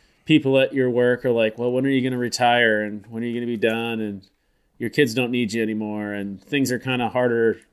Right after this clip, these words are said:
waking up than they used to be. And it's just very easy probably to fall into a negative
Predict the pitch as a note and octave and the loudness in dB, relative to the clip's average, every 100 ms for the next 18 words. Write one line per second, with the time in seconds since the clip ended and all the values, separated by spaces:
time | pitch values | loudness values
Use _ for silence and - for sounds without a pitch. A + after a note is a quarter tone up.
0 | _ C3+ B2 B2 A#2 A2+ A#2 A2 A2 A2 | _ 0 0 2 -2 -4 -4 -4 -2 -2
1 | G#2+ A2 G#2+ G#2+ G2+ F#2+ D3 A#2 A#2 C3 | -2 -2 -2 -2 -4 -4 -4 -4 2 4
2 | C3+ A#2+ C3 B2 A#2+ - A#2+ A2+ A#2 G#2+ | 4 2 0 2 0 -2 -4 -2 -4 -4
3 | G2 - A2 G#2+ G#2+ G2+ A2 G#2+ G#2 G#2 | -8 -10 -6 -4 -6 -6 -6 -6 -8 -8
4 | A2 G2+ G2+ | -6 -6 -8